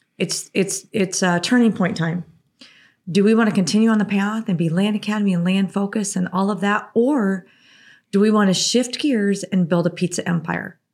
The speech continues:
'Cause we know how to do it and we know we can do it." And we had to, and we both took, we both fortunately were on the same page and said, "No, pizza's gotta go. As fun as that was, that's not what I wanna do. The land stuff's better." So we did. So we sold it and moved on.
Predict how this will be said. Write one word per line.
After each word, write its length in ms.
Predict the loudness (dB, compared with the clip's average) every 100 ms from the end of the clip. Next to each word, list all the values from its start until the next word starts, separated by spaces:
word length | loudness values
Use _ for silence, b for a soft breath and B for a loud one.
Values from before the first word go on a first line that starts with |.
| _
'Cause 180 | -2 2
we 140 | 4
know 220 | 4 2
how 60 | 2
to 120 | 2
do 160 | 2 0
it 100 | 0
and 80 | -2
we 120 | 0
know 140 | 0
we 100 | -2
can 180 | -4 -8
do 160 | -8 -10
it." 120 | -14 _ _ _ _ _ _ -4
And 80 | 0
we 80 | 2
had 140 | 0
to, 100 | 0
and 120 | 0
we 80 | 0
both 240 | 0 -2
took, 280 | -2 -6 -6 -6
we 80 | -2
both 400 | 0 0 -2 -2
fortunately 300 | 0 0 0
were 60 |
on 80 | 0
the 40 |
same 240 | 0 -2 0
page 240 | 0 0
and 160 | -2 -2
said, 320 | -2 -2 B B B B B -2
"No, 260 | 0 -2
pizza's 300 | -4 -4 -4
gotta 260 | -4 -4 -4
go. 360 | -8 -10 -10 -12
As 100 | -6
fun 200 | 0 2
as 100 | 2
that 160 | 0
was, 320 | 0 2 2 2
that's 200 | -2 -2
not 100 | -2
what 100 | 0
I 60 |
wanna 240 | 0 0 0
do. 480 | 0 0 0 -2 -8 -12 -12 -12 _
The 100 | -2
land 280 | 0 0 -2
stuff's 260 | -6 -10 -8
better." 340 | -8 -6 -10 -8
So 160 | -6
we 80 | -4
did. 240 | -2 -4
So 100 | -4
we 60 | -6
sold 320 | -4 -4 -4
it 240 | -4 -8 -6
and 160 | -4
moved 220 | -2 -4 -4
on. 340 | -4 -4